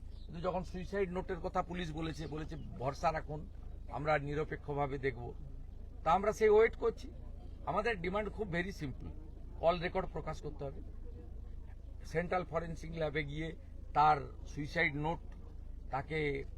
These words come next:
টেস্ট করিয়ে রিপোর্ট পরিবারকে দিতে হবে। এখন বিএনএস অনুযায়ী পরিবারকে সব কপি দিতে বাধ্য। আর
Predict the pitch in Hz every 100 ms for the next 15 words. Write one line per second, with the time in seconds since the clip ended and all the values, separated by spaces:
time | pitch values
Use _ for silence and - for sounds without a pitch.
0 | - - - - 139 160 - 160 156 160
1 | 143 139 175 - 151 151 156 160 143 139
2 | 156 147 - - - - - - - -
3 | 139 170 170 143 156 175 185 175 180 180
4 | 190 - 165 165 170 170 190 175 220 -
5 | 208 185 160 170 151 127 85 87 - -
6 | - - - - - - - 120